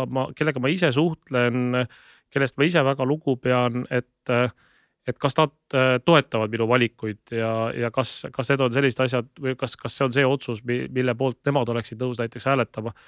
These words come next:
Et see annab ka natuke tund-, nagu tu-, tuge juurde, kui sa,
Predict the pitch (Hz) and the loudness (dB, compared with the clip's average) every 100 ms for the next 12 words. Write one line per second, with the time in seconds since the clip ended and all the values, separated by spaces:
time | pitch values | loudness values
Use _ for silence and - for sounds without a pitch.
0 | - - _ _ - 120 - 180 165 - | -20 -20 _ _ -6 -4 2 4 4 4
1 | 170 143 127 170 147 - - 156 135 131 | 0 0 -4 -4 -4 -8 -6 -4 -2 -2
2 | - 190 - - 170 131 165 143 113 107 | 0 -2 -2 -2 4 4 4 2 0 -4
3 | 120 117 | -2 -2